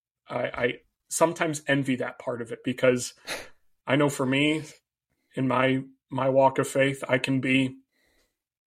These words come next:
you know, not have my eyes on the finish line, not have my eyes on Christ, and instead have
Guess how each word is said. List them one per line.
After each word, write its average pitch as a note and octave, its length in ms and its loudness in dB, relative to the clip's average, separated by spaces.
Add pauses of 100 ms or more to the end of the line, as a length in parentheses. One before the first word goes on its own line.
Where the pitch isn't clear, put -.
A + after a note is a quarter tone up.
(220)
you D3 100 -6
know, D3 160 -4
not C3 260 0
have B2+ 180 -4
my A#2+ 180 -2
eyes A#2+ 200 -2
on A#2+ 80 -6
the A#2+ 80 -6
finish B2 260 -8
line, B2 220 -6
not C3 180 -2
have D3 140 2
my C3+ 180 2
eyes A#2 140 -2
on A#2 120 -10
Christ, - 540 -6
and C3 100 -4
instead B2 380 0
have A#2+ 300 -6